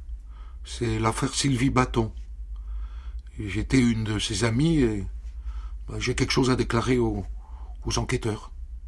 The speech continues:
Un gendarme recueille sa déposition. « Ben voilà, en fait, euh, Sylvie avait son frère Marc.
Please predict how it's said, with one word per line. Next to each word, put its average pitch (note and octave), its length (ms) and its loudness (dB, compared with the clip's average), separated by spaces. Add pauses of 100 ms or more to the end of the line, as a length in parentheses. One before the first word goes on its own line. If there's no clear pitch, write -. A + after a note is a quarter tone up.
(640)
Un A#2+ 180 10
gendarme C#3+ 580 10
recueille A#2 380 6
sa - 180 2
déposition. « G2+ 680 4 (880)
Ben A2+ 140 6
voilà, D3+ 260 10
en C#3 120 4
fait, - 260 2
euh, A2 280 4 (840)
Sylvie B2+ 340 8
avait C#3+ 140 6
son B2+ 180 4
frère - 260 4
Marc. C#3 460 4